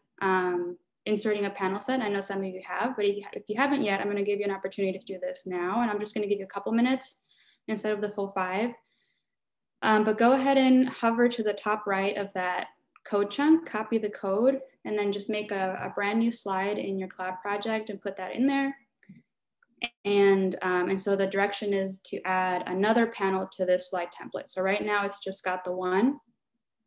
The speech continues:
and it's called panel one. And so I have a little hint here at the bottom of the chunk, um, to asking or offering for you to try adding,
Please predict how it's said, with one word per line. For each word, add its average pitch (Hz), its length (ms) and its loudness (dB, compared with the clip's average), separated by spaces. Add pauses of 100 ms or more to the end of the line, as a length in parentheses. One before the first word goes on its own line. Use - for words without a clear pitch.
(180)
and 196 120 0
it's 196 120 -6
called 202 240 -8
panel 190 340 -2
one. 202 320 0 (580)
And 202 140 0
so 185 340 -2
I 190 100 0
have 190 240 -2
a 190 40 0
little 190 240 0
hint 196 320 -2
here 185 400 -2
at 190 100 -6
the 180 100 -8
bottom 196 320 0
of 185 160 -4
the 175 80 -8
chunk, 180 420 -8 (920)
um, 175 480 -4 (280)
to - 200 -6
asking 190 440 -4
or 185 380 4 (160)
offering 208 560 2
for 208 80 2
you 196 140 4
to 190 100 -2
try 185 300 -2
adding, 180 600 -2